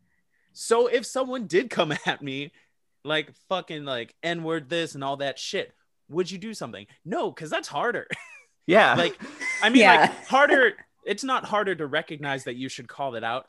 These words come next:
Speaker 1: but it's harder to fucking say something. So
Speaker 2: Yeah.
Speaker 3: That's true. That's very true. Yeah.
Speaker 1: So, but your
Speaker 3: Mm-hmm.
Speaker 1: comment to say, like, people, you know, very quick to remind you,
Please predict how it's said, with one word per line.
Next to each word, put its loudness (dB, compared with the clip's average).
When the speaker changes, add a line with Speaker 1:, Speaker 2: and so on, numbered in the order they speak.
Speaker 1:
but -6
it's -10
harder -8
to -14
fucking -10
say -12
something. -20
So -10
Speaker 2:
Yeah. 0
Speaker 3:
That's -14
true. -6
That's -2
very 2
true. -6
Yeah. -4
Speaker 1:
So, 0
but -4
your -4
Speaker 3:
Mm-hmm. -8
Speaker 1:
comment -2
to -14
say, -6
like, -6
people, -10
you -8
know, -8
very 0
quick -2
to -8
remind -4
you, -14